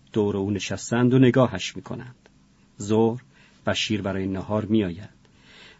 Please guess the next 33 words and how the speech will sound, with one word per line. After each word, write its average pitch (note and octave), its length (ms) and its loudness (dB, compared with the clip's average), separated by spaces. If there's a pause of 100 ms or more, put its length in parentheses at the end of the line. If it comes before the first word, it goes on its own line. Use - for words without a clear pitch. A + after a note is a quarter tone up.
(100)
از D3 200 2
لب C#3 140 6
حوض B2 300 2
دست G#2+ 240 0
و G#2+ 40 -10
صورت G2 340 -6
خود G2+ 260 -4
را G#2 60 -2
می‌شوید. F#2+ 680 -4
حوله G2+ 280 -4
را G#2 120 0
از G2 80 -4
سوی G#2 220 -6
ایوان F#2+ 300 -4
بر G2+ 220 -2
می‌دارد. F2+ 520 -8 (580)
در F#3+ 160 2
حال D#3 180 6
خشک B2+ 340 2
کردن G2+ 320 2
صورت G#2 380 -2
به A2 120 -2
اتاق F#2+ 420 -6
می‌آید. E2+ 400 -6 (520)
بچه G2 320 -4
دارد G2 340 -4
وقع G#2 220 -4
می‌زند. F2+ 460 -6 (720)
بشیر A#2 320 0
با A2+ 140 2
دیدن G2 280 -2
او A2 120 2
می‌گوید: A2+ 540 2